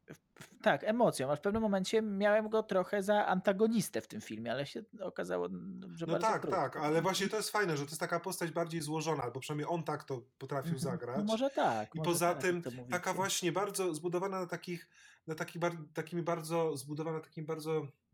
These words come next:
Speaker 2: mm, skromnymi środkami wyrazu, nie? Tam
Speaker 1: No
Speaker 2: wprawdzie
Speaker 1: tak, bo to jest
Speaker 2: pojawiają
Speaker 1: bez
Speaker 2: się tam
Speaker 1: szarży
Speaker 2: rózny
Speaker 1: jednak,
Speaker 2: w
Speaker 1: widzisz.
Speaker 2: jednym,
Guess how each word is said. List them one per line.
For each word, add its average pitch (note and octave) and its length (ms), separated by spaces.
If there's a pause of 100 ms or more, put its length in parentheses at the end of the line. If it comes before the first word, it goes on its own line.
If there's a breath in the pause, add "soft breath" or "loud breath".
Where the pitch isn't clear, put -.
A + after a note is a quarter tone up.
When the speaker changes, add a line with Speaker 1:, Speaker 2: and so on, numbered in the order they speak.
Speaker 2:
mm, C3+ 260
skromnymi E3 460
środkami D3+ 440
wyrazu, C3+ 580
nie? - 40
Tam - 80 (400 soft breath)
Speaker 1:
No F3+ 60
Speaker 2:
wprawdzie F#3+ 240
Speaker 1:
tak, - 0
bo D3+ 60
to F3+ 80
jest F3 100
Speaker 2:
pojawiają F#3 140
Speaker 1:
bez E3+ 80
Speaker 2:
się - 80
tam A3 100
Speaker 1:
szarży C#3 220
Speaker 2:
rózny B2+ 80 (180)
Speaker 1:
jednak, - 40
Speaker 2:
w - 20
Speaker 1:
widzisz. C#3+ 280
Speaker 2:
jednym, C3+ 260